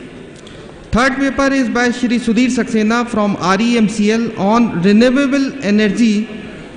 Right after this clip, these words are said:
opportunities in Indian Railways. Now I hand over the proceeding to session chair Shri Krishan Dhawan, to start the technical session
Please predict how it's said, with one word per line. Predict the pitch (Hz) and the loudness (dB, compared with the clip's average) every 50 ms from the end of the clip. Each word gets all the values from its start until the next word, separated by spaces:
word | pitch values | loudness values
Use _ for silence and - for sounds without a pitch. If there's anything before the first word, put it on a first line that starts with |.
| - - - | -18 -8 -4
opportunities | - 202 - 220 226 208 226 247 226 247 240 254 262 262 277 269 262 - | -4 -2 0 0 0 2 2 2 2 2 2 0 0 0 0 0 -2 -6
in | - 226 240 247 - | 0 2 2 2 2
Indian | - 214 220 220 226 226 233 233 214 | 2 2 2 4 4 4 2 2 2
Railways. | 185 185 190 190 165 170 151 - - - - - - - - - - - - - - - - 196 196 - - - - - - - - - - - - - - - - - - - | 2 2 2 4 4 2 2 0 -2 -8 -10 -12 -14 -14 -14 -16 -16 -16 -18 -16 -16 -16 -16 -16 -16 -16 -16 -18 -18 -18 -18 -18 -18 -18 -16 -16 -16 -16 -18 -18 -18 -12 -6 -4
Now | 208 226 240 | -2 0 0
I | 247 247 247 240 240 220 196 | 2 2 2 2 2 2 0
hand | 170 180 208 240 262 269 | 0 2 4 4 4 4
over | 277 277 285 285 277 247 277 - - - - - - - - - | 4 2 2 2 0 -2 -6 -10 -12 -14 -14 -16 -16 -16 -14 -6
the | - 226 | -6 -4
proceeding | 220 226 226 233 - 240 240 208 262 262 262 262 262 262 - - | -2 0 0 0 2 0 0 0 0 0 2 0 0 -2 -2 -2
to | 254 233 | -2 -2
session | - - 233 226 240 254 247 226 | 0 0 0 2 2 2 2 2
chair | - 240 233 233 240 233 | 2 0 0 0 0 0
Shri | 233 - 247 220 233 | 0 0 2 2 2
Krishan | 226 - 226 220 - 277 269 247 | 2 0 -2 2 2 2 2 4
Dhawan, | 202 202 196 208 214 220 226 - - - - - - - - | 2 2 0 0 0 0 -2 -2 -6 -10 -12 -14 -14 -6 0
to | 233 226 | 0 0
start | 214 - - 226 220 240 254 233 | 0 0 0 0 2 2 2 2
the | 262 254 | 0 0
technical | 254 233 - 208 214 220 - 233 226 | 0 -2 -4 -4 -4 -2 -2 -2 -2
session | 226 220 202 - 220 220 220 233 226 | -2 -4 -4 -2 0 0 0 0 0